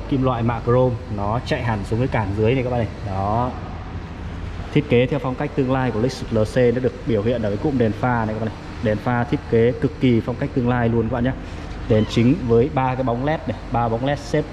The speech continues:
nó không thẳng hàng với nhau mà nó cũng thụt thò, thụt thò, nhìn trông rất là hay luôn. Đèn định vị led đây các bạn này, định vị, đèn định vị led quen thuộc của Lexus. Nó giống như những chiếc L X năm bảy mươi hay là những chiếc R X đời mới vậy. Đó, hình tia sét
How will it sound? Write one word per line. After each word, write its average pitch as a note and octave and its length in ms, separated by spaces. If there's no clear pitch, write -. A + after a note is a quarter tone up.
nó C3 200
không C#3 180
thẳng A2 160
hàng G#2 200
với A2+ 100
nhau B2+ 220
mà G2+ 160
nó G#2+ 160
cũng D#3+ 240
thụt B2+ 200
thò, A#2 260
thụt A#2 160
thò, A2 340
nhìn A2 160
trông C3 220
rất E3+ 120
là C#3+ 80
hay B2+ 180
luôn. B2+ 180
Đèn A#2 200
định B2+ 160
vị C3 140
led D3+ 200
đây A#2+ 120
các C3 60
bạn C3 100
này, A2+ 100
định A2 140
vị, A2+ 80
đèn A2 160
định A2+ 140
vị A2+ 80
led C#3 200
quen B2+ 200
thuộc B2 160
của A2 60
Lexus. - 300
Nó B2 100
giống A#2+ 340
như C#3 180
những C3+ 140
chiếc D3 180
L A#2 100
X B2+ 40
năm C3+ 180
bảy G#2 140
mươi C3 280
hay A#2 140
là A2 100
những A#2 160
chiếc D#3 200
R A#2+ 60
X - 20
đời A2 120
mới G#2+ 260
vậy. C#3+ 100
Đó, A#2 180
hình G#2+ 200
tia B2+ 120
sét E3 260